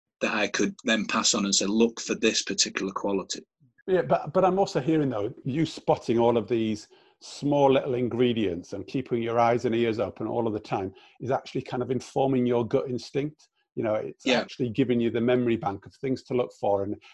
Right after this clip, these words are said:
Speaker 2: it's about pulling all of those ingredients together and forming a, a, a view. Is that fair?
Speaker 1: You know, it is. And, and I, I, you've just stimulated another thought. We,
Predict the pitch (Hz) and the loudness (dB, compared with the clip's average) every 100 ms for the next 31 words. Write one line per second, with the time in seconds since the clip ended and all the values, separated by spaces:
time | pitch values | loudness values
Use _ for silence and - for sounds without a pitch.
0 | _ 135 - 135 120 151 - _ - 165 | _ -10 -8 0 0 0 -8 _ 2 4
1 | 135 127 123 117 123 120 117 123 127 117 | 6 6 6 6 4 4 2 4 6 4
2 | 101 - - 123 131 107 98 - - - | 0 -4 -2 4 4 4 0 -2 -14 -12
3 | 110 - 120 110 110 107 135 110 110 127 | -10 -4 0 2 2 0 -2 -6 -6 -8
4 | 117 135 170 214 175 - 80 - _ _ | -6 -4 -4 -6 -12 -12 -12 -14 _ _
5 | _ - 175 - - - _ - 143 139 | _ -10 -8 -8 -12 -18 _ 0 6 6
6 | 135 131 139 135 117 135 131 - 139 131 | 6 6 6 6 6 4 0 2 0 2
7 | 147 143 - 110 131 131 120 117 - 135 | 4 2 0 0 4 4 2 -2 2 4
8 | - 147 127 123 110 107 110 123 117 120 | 4 6 6 6 4 4 4 4 4 2
9 | 101 110 107 | 4 2 2